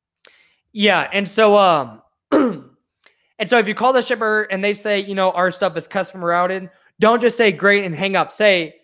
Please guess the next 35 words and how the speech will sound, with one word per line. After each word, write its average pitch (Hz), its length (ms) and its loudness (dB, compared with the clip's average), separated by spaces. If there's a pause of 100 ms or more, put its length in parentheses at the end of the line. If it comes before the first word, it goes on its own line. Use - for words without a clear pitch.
(140)
you 185 80 -8
know, 180 160 2
"Great, 170 560 0
you 170 160 -8
know, 160 300 0
I'm 156 160 -4
glad 170 200 0
I'm 160 100 -4
speaking 190 320 -4
with 156 140 -6
you, 160 100 -6 (160)
with 185 280 -4
you. 156 320 -2
Is 190 120 -4
there 185 100 -2
somebody 226 560 0
I 196 100 0
could 180 140 -4
speak 202 320 -8
with 190 160 -4
you, 185 340 -2 (100)
you 185 160 -10
speak 196 320 -8
to 202 120 -2
in 175 120 -2
your 170 80 -2
department 185 600 -2 (360)
that 185 220 2
helps 190 400 0
handle 202 640 2
the 160 120 -2
routing 165 480 0
with 160 160 -4
the 156 80 -4
customers?" 180 640 -4